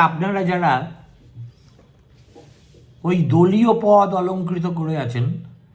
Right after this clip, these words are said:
যার পিছনে গণতান্ত্রিক কোনো বৈধতা নেই, শুধু দলতান্ত্রিক বৈধতা কিছুটা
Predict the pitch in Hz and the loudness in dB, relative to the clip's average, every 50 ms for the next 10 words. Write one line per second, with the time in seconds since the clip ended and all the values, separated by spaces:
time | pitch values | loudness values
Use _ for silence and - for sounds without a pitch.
0 | _ _ _ _ _ _ _ _ _ _ _ - 117 156 170 190 185 170 196 202 | _ _ _ _ _ _ _ _ _ _ _ -4 0 2 2 2 0 -2 -4 -4
1 | 170 - 208 208 214 208 170 165 165 165 170 165 185 180 185 185 170 165 202 180 | -2 -2 -2 -2 -2 -2 -2 -2 0 0 0 0 -2 -2 -4 -4 -6 -8 -8 -8
2 | 170 - 175 180 185 175 160 143 151 151 147 160 165 165 170 170 160 135 123 120 | -8 -8 -8 -6 -6 -4 -4 -2 -2 -2 -2 -2 -4 -4 -4 -4 -6 -6 -6 -6
3 | 120 - - - - _ _ _ _ _ _ _ _ _ - _ _ - - 185 | -8 -10 -12 -18 -20 _ _ _ _ _ _ _ _ _ -20 _ _ -6 -4 -2
4 | 180 185 156 - 151 147 156 160 170 165 196 185 185 185 180 175 202 208 175 147 | 0 0 0 0 0 0 0 0 0 0 2 2 2 0 -2 -2 -2 -2 -2 -2
5 | 151 170 170 170 175 175 170 180 170 - 160 165 143 160 165 165 160 | 0 0 2 2 2 2 0 -2 -2 -4 -4 -4 -4 -4 -2 -2 -2